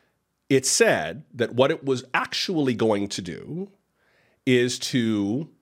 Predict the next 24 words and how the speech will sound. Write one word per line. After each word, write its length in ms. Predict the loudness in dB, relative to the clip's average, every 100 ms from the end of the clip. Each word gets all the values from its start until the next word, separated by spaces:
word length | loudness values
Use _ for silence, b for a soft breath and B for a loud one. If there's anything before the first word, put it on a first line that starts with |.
| _ -6
use 240 | -2 0
those 180 | 0 0
digital 340 | -2 0 2
menu 340 | 4 2 2 0
boards 600 | -4 -6 -6 -8 -12 -14 _ -12
to 240 | -6 -4
offer 300 | -2 -2 -2
discounts 880 | -4 -4 0 2 2 -4 -2 -2 -2 -8
to 80 | -8
customers 800 | -6 -6 -4 -6 -6 -8 -10 -12 -6
more 280 | 0 2 2
easily, 560 | 2 2 0 -2 -6 b b b b
particularly 800 | -6 -4 -2 -2 0 2 4 2
in 240 | 0 -4 -2
slower 880 | -4 -4 0 2 4 4 2 0 -6 _ -12
times 600 | -2 0 0 0 -4 -8 -8
of 160 | -8 -4
day. 400 | -6 -6 -12 -20 _ _ _ b b b b
The 80 | -4
statement 440 | 2 2 2 2
reads 280 | 2 2 2
in 100 | -2
part, 380 | 0 -2 -2 -4
quote, 340 | -4 -4 -8